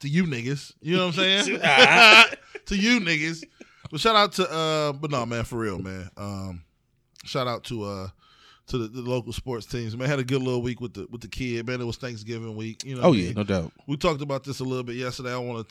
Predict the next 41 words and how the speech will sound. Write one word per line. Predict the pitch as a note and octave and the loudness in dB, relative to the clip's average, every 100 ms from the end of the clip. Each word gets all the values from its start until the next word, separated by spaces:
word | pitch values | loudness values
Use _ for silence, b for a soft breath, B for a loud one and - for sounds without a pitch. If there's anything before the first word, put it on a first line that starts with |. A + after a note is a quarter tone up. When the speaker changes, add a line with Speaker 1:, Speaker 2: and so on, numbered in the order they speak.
| - | -14
Speaker 1:
I'm | A#2+ | -12
gonna | A#2+ | -10
talk, | - C3+ - | -8 -8 -6
touch | C3+ A#2+ | -8 -6
on | A#2+ G#2+ | -8 -10
it | |
again. | G2 A#2 A2+ G#2 G#2+ A2 | -10 -10 -8 -10 -12 -12
You | B2+ | -12
know, | A#2+ F#2+ F#2+ G2+ - | -8 -8 -10 -14 -14
um, | G#2+ G2+ G2 G2 F#2 E3 | -10 -8 -8 -10 -8 -2
had | G#3+ | -2
some, | F#3+ | -2
had | F3 F#3+ F3+ | -4 -4 -6
fun. | B2+ B2+ C#3 C#3 b b b | -10 -10 -12 -16 b b b
Had | - F3 | 2 4
a | |
real | C#3+ E3+ E3 | 4 4 2
chill, | - F#3 E3 | -2 -4 -2
relaxed | C3 B2+ C3 - - | -2 -2 -4 -6 -10
Thanksgiving | G#2+ G2 G2 F2+ | -12 -10 -10 -10
though. | E2+ E2+ - _ | -12 -16 -20 _
You | B2 C3 | -10 -8
know | |
what | B2+ | -2
I'm | B2 | 0
Speaker 2:
Yeah. | G2+ | 0
Speaker 1:
saying? | B2 A#2+ A2+ | -4 -10 -8
Like, | A2+ A2 _ _ _ _ _ _ _ _ E3+ | -8 -10 _ _ _ _ _ _ _ _ 0
it | |
was | F3 | 0
one | G3+ | 0
of | F#3+ | -2
the | D#3 | -2
first | E3+ D#3 | -2 -2
years | D#3+ C3 | -2 -4
in | |
a | B2+ | -4
long | B2+ C3 | -4 -4
time | A#2 C3 A#2+ | -4 -6 -4
I | A#2 | -6
didn't | A2 A#2 G#2 G2+ | -4 -6 -6 -12